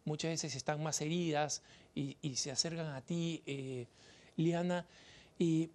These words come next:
primero, ¿cómo les impacta tu propia experiencia de vida,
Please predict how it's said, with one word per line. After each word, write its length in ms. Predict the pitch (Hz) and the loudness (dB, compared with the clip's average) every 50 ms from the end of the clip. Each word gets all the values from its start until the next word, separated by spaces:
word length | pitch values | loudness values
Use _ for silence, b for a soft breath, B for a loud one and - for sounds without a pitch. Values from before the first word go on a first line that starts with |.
| - - - _ - - - 190 185 - - | -12 -20 -20 _ -20 -16 -14 -12 -12 -8 -2
primero, 340 | - 202 190 208 262 254 240 | 0 2 2 2 0 -2 -2
¿cómo 240 | - 302 330 320 311 | -2 -2 0 2 2
les 220 | 285 233 - - | 2 2 0 0
impacta 520 | 185 165 156 - - 214 220 - - 208 | -2 -4 -4 -4 -4 -4 -4 -4 -4 -6
tu 200 | 202 - - 139 | -4 -4 -6 -8
propia 480 | 131 - 190 208 214 214 214 180 180 165 | -4 -2 0 0 0 0 0 -2 -2 -2
experiencia 600 | 160 - 160 147 151 170 185 185 175 - - 165 | -2 -2 -2 0 2 2 2 2 0 0 -2 -2
de 100 | 156 135 | -2 -2
vida, 480 | 139 165 170 147 123 113 110 113 131 160 | -2 -2 -2 -2 -2 -2 -2 -4 -6 -8